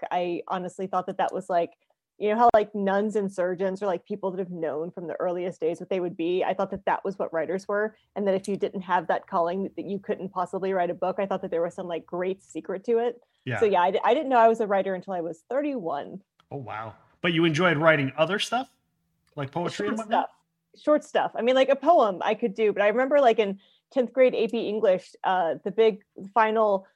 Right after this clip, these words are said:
Speaker 1: the big last year, end of the, the year was, like, a ten-page paper. And I was like, "Ten pages?
Speaker 2: <laughs>
Speaker 1: How am I supposed to write ten pages on Who's Afraid of Virginia Woolf?" So yeah, it used to be, like, very scary to me, the thought of writing more than, you know,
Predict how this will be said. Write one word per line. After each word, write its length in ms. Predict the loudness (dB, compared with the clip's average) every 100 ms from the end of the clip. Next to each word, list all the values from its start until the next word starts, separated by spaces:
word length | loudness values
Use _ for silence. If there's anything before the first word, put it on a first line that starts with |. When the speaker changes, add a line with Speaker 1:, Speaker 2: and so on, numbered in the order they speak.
| _
Speaker 1:
the 80 | 0
big 280 | 6 6 6
last 460 | 8 8 8 2
year, 220 | 4 6 6
end 240 | 4 4
of 160 | 4 6
the, 400 | 4 6 2 0
the 80 | -4
year 260 | 0 2 2
was, 140 | 0
like, 160 | -4 -6
a 60 |
ten-page 540 | -10 -8 -8 -4 -6 -4
paper. 220 | -4 -2
And 80 | -2
I 20 |
was 80 | 2
like, 140 | 2 2
"Ten 480 | -4 4 8 8 6
pages? 1000 | 6 10 12 12 12 8 6 8 4 4
Speaker 2:
<laughs> 20 |
Speaker 1:
How 120 | -6
am 0 | -4
I 80 |
supposed 420 | -6 -4 6 8 8 4 _ _ _ -20 _ _
to 40 | 4
write 300 | 6 6 4
ten 240 | 2 2 6
pages 600 | 6 6 2 4 4 4
on 180 | 2 2
Who's 160 | -4 -6
Afraid 320 | 0 2 2
of 80 | -2
Virginia 460 | -4 0 0 0
Woolf?" 440 | 2 4 4 0 _ _ _ _ _ _ -2
So 160 | 0
yeah, 260 | 2 0 0
it 60 | -2
used 140 | -6
to 80 | -6
be, 80 | -4
like, 160 | -4 -8 -16 -6
very 300 | -4 -4 -6
scary 320 | -6 -4 -2
to 80 | -4
me, 100 | -6
the 100 | -4
thought 200 | -2 -2
of 80 | -2
writing 320 | -2 -2 -6
more 200 | -4 -4
than, 260 | -6 -10 -10
you 100 | -8
know, 160 | -8